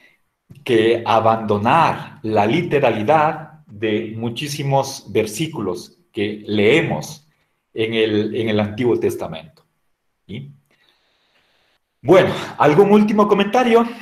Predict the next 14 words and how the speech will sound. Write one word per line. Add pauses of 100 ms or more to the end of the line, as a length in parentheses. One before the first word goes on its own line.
(1600)
En
caso
contrario,
pasamos
ya
a
la
historia
de
la
filosofía
antigua.
Brevísimamente
quiero